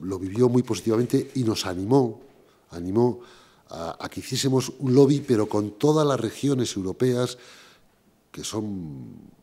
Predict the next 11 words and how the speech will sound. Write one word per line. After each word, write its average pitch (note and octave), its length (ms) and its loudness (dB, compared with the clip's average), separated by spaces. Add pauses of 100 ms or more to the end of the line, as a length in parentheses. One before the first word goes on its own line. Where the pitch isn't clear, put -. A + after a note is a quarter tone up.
bastantes, A2+ 680 -4 (380)
que F#2 140 -6
tienen B2 580 0 (240)
esto A2 680 -4
que F#2+ 120 -8
se F#2+ 140 -6
deno-, F#2 200 -6
que - 140 -10
denomina F#2+ 400 -4
en G2 60 -2
Europa G#2+ 520 -2